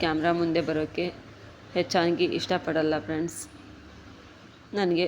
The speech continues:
ಸಪೋರ್ಟಿವ್ ಆಗಿದ್ದಾರೆ, ಅದು ನನಗೆ ಖುಷಿಯಾಗಿರೋ ವಿಚಾರ ಅಂತಾನೆ ಹೇಳ್ಬೋದು.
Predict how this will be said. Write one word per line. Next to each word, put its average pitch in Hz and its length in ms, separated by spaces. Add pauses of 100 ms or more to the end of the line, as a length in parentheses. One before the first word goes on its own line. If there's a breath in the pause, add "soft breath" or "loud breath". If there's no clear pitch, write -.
(160)
ಸಪೋರ್ಟಿವ್ 175 440
ಆಗಿದ್ದಾರೆ, 147 500 (360)
ಅದು 170 160 (140)
ನನಗೆ 156 280 (460)
ಖುಷಿಯಾಗಿರೋ 151 600
ವಿಚಾರ 147 360 (120)
ಅಂತಾನೆ 143 420
ಹೇಳ್ಬೋದು. 135 420